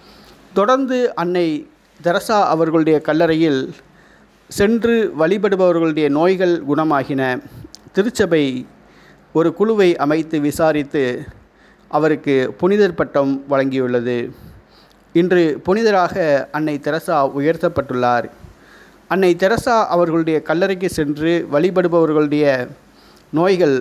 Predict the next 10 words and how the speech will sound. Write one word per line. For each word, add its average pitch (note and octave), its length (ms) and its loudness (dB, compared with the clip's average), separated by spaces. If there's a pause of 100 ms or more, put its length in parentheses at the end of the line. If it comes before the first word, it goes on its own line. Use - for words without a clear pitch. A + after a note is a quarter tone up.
(140)
குறிப்பாக E3+ 440 -2 (560)
மருத்துவர்களால் F3 720 0 (140)
கைவிடப்பட்ட F3+ 560 -2
நோய்கள் D3 440 0 (220)
குணமாகின்றன. D3 680 -2 (1080)
மூளை G3 220 2 (120)
பிரச்சனை, D3+ 380 -2 (800)
வயிற்று G3 360 -2
புற்றுநோய், D3 460 -2 (300)
சிறுநீரகம், E3 720 0